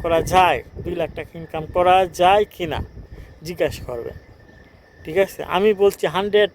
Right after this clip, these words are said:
পার্সেন্ট, হান্ড্রেড পার্সেন্ট। কিন্তু ভাই, দুঃখের বিষয় হয়েছে আমি ইনকাম করতে পারি না। আমি, আমি মালিকানা চাকরি করি, আমার খাওয়া দাওয়া সহ ষাট সত্তর হাজার টাকা বেতন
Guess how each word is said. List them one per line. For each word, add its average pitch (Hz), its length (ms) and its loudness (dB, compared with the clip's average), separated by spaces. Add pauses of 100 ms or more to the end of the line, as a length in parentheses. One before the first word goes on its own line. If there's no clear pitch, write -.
পার্সেন্ট, 180 420 0
হান্ড্রেড 185 280 -2 (100)
পার্সেন্ট। 180 400 0 (1120)
কিন্তু 269 220 0 (100)
ভাই, 180 180 6 (100)
দুঃখের 214 320 -2 (100)
বিষয় 196 260 -2
হয়েছে 180 200 -2 (120)
আমি 165 180 -4
ইনকাম 160 220 -4 (100)
করতে 175 320 -2
পারি 120 240 -4
না। - 60 -16 (600)
আমি, 160 120 -2 (200)
আমি 165 120 2 (120)
মালিকানা 190 500 4
চাকরি 185 340 -4
করি, 175 160 -4 (840)
আমার 160 340 0 (320)
খাওয়া 185 300 6
দাওয়া 196 160 4 (140)
সহ 190 180 -6 (240)
ষাট 180 180 -2 (100)
সত্তর 175 320 -8
হাজার 165 240 -2
টাকা 170 220 -2
বেতন 175 240 -6